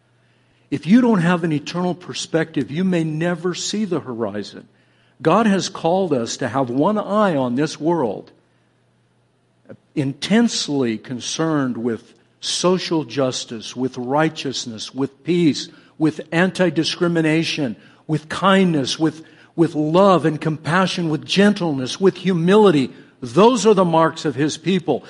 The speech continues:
And he wants us to be deeply, hundred percent invested in the here and now, in this world. And at the same time, hundred percent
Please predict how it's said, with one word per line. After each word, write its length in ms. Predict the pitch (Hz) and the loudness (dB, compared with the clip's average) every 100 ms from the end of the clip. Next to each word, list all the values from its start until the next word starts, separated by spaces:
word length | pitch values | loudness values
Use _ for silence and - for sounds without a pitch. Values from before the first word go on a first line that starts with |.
| - - - | -20 -10 0
And 160 | 160 | 2
he 100 | 165 | 4
wants 380 | 196 190 202 190 | 6 4 2 0
us 140 | 170 | -2
to 100 | - | 0
be 180 | 151 190 | 0 0
deeply, 880 | 131 - 233 262 262 208 196 170 - - - | -2 2 8 8 8 4 6 6 2 -16 -4
hundred 500 | - 262 254 220 - | 4 6 6 2 0
percent 540 | 190 - 233 202 202 | -4 0 2 2 2
invested 800 | 180 156 175 208 - 185 131 - - | -2 2 4 4 4 2 2 -2 -6
in 180 | - 202 | 2 4
the 140 | 196 180 | 6 6
here 320 | 165 233 214 | 6 6 6
and 160 | 180 | 6
now, 560 | 175 202 202 170 113 98 - _ _ _ _ _ _ - | 6 6 6 4 2 -2 -12 _ _ _ _ _ _ -2
in 200 | 170 175 | 2 4
this 320 | 233 - - | 4 4 2
world. 600 | 214 220 208 143 95 - - _ _ _ _ _ _ _ _ _ _ | 6 8 8 6 2 -4 -20 _ _ _ _ _ _ _ _ _ _
And 100 | 175 | 2
at 140 | 220 220 | 4 4
the 80 | 202 | 2
same 480 | - 240 269 269 | 4 6 8 6
time, 720 | - 233 262 285 262 151 101 - _ _ _ _ | 4 4 6 6 6 2 -2 -12 _ _ _ _
hundred 600 | - - 269 247 247 - | -4 2 4 4 2 0
percent 720 | - 175 - 175 143 - - | -2 0 2 2 2 0 -10